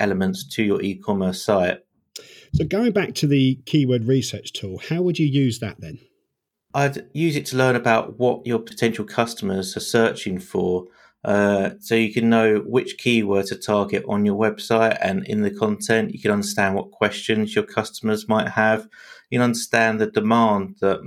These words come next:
Speaker 1: there might be for certain products or i-, actual individual colours or sizes before you invest in any stock.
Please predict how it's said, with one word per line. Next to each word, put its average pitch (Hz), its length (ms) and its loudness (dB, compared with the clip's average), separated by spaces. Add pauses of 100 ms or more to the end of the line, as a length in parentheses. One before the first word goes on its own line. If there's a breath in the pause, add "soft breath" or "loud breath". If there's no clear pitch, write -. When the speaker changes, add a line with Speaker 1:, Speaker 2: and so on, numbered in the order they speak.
Speaker 1:
there 98 120 -2
might 98 300 0
be 95 160 0
for 95 120 -12
certain 95 500 -2
products - 600 -2
or 92 440 0
i-, - 160 -4 (180)
actual 104 400 0
individual 98 460 -4
colours 98 500 0
or 92 80 -2
sizes 98 720 0 (280 loud breath)
before 113 280 0
you 107 140 2
invest 101 520 0
in 98 80 -4
any 95 200 -2
stock. 185 480 -2